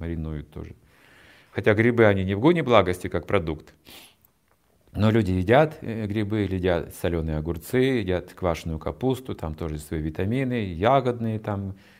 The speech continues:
консервы делают, компоты, варенье. Вот это мы всё делаем,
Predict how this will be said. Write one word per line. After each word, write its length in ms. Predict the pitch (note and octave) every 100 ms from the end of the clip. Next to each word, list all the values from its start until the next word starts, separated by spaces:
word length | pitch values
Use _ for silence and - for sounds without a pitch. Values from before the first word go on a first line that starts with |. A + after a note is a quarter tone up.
| _
консервы 540 | - G#2 - G2+ F#2+ F#2+
делают, 420 | F#2+ F2+ F2+ F2+ -
компоты, 760 | F#2 E2 A#2+ C3+ C3 A#2 G#2+ G#2+ - - _ -
варенье. 720 | F2 F#2 A#2+ C#3 C3 B2 A2
Вот 160 | G2+ G2
это 160 | A2+ F#2+
мы 100 | F2+
всё 180 | -
делаем, 380 | F2+ A#2+ B2+ A2+